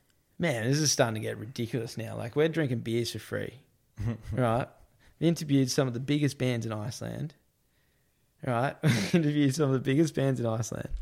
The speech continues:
Speaker 2: Now you're out in the crowd.
Speaker 1: Then we realise we haven't been able to find Kerry.
Speaker 2: <laughs>
Speaker 1: <laughs> So we're looking for Kerry and we're like, "Fuck, man." Like,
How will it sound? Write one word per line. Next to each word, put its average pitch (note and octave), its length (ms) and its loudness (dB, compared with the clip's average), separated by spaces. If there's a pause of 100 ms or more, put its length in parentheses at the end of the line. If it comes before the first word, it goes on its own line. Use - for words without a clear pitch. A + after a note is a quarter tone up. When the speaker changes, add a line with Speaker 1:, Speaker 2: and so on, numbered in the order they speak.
(120)
Speaker 2:
Now A2 100 -2
you're G#2+ 160 2
out G2 120 0
in F#2+ 60 -6
the F#2+ 60 -6
crowd. A2 480 -2 (280)
Speaker 1:
Then F3 160 8
we A3 140 8
realise C#3 680 6 (640)
we C3 120 2
haven't C#3+ 260 4
been C3+ 160 4
able B2+ 140 4
to A#2+ 100 -4
find A#2 280 -2
Kerry. A#2+ 440 -2 (320)
Speaker 2:
<laughs> - 0 -
Speaker 1:
<laughs> B2+ 80 6 (1500)
So - 140 -4
we're G#3 140 6
looking A#3+ 240 4
for E3 120 -4
Kerry F#3 260 -2
and F3 80 0
we're E3 80 0
like, D3+ 160 -2
"Fuck, - 460 -4
man." E3+ 260 4
Like, B2+ 240 0